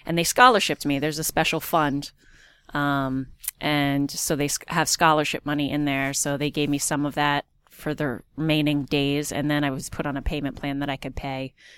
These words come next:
over time. And it took me, like, a good two years to pay back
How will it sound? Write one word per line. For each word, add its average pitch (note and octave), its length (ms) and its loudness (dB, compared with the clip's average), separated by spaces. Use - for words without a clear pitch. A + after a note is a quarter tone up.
over C#3 260 -4
time. C3+ 540 -4
And C#3+ 120 -4
it D3 80 -4
took - 200 -8
me, C3+ 160 -4
like, C3 220 -10
a D3 40 -6
good C#3 220 -8
two - 180 -4
years C3+ 320 -4
to D#3 80 0
pay - 240 -6
back C3+ 400 2